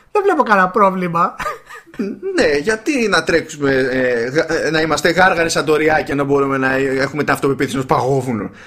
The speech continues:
Speaker 1: Συγγνώμη,
Speaker 2: Ναι.
Speaker 1: <laughs> συγγνώμη, για-, για-, γιατί να μπει καν στη διαδικασία να το κάνει τώρα; Δε-, εγώ δεν το καταλαβαίνω. Ακόμα και να είναι σε θέση να το κάνει, κράτα το. Δεν έχει καμία σημασία. Κανείς δεν
Speaker 2: Γιατί,
Speaker 1: ενδιαφέρεται.
Speaker 2: γιατί όλο τον χρόνο μας έχεις τον Χάρισον εκεί πέρα και τη-,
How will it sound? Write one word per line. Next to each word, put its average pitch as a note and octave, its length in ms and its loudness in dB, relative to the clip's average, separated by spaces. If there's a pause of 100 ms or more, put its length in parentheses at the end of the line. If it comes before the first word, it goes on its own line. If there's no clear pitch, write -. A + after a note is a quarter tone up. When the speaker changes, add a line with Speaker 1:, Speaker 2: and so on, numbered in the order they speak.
(140)
Speaker 1:
Συγγνώμη, A3+ 420 4 (180)
Speaker 2:
Ναι. A#3+ 80 4 (140)
Speaker 1:
<laughs> - 140 -6
συγγνώμη, D#4+ 340 2
για-, G#3 160 0 (160)
για-, C4+ 220 -4
γιατί A3 260 0
να D4 100 0
μπει B3 120 -2
καν C4+ 240 4
στη A#3 120 -6
διαδικασία G3 580 -2
να E3+ 120 -2
το D3+ 80 -2
κάνει F#3 220 -2
τώρα; D3+ 320 -4 (120)
Δε-, E3+ 240 2
εγώ F3 100 0
δεν A3+ 100 4
το D4 60 -4
καταλαβαίνω. F#3+ 460 2
Ακόμα C4 360 2
και C4 120 2
να A3 140 2
είναι C4+ 240 0 (220)
σε D3 140 -6
θέση G#3+ 200 -4
να A#3 60 -2
το F3 100 -2
κάνει, D3+ 320 -4 (260)
κράτα E4 300 2
το. C#3 100 -8
Δεν C3+ 180 -10
έχει G4+ 120 0
καμία G4 220 0
σημασία. D3+ 480 -2
Κανείς C#4+ 200 0
δεν G4 140 -4
Speaker 2:
Γιατί, A3 180 2
Speaker 1:
ενδιαφέρεται. D3+ 300 0
Speaker 2:
γιατί A#3+ 180 0
όλο C4+ 160 2
τον B3 140 4
χρόνο B3 200 0
μας A3+ 140 0
έχεις - 140 -4
τον G3 120 -2
Χάρισον F#3+ 420 0
εκεί C3 160 -4
πέρα C#3+ 240 0
και B2+ 100 -4
τη-, G2+ 840 -4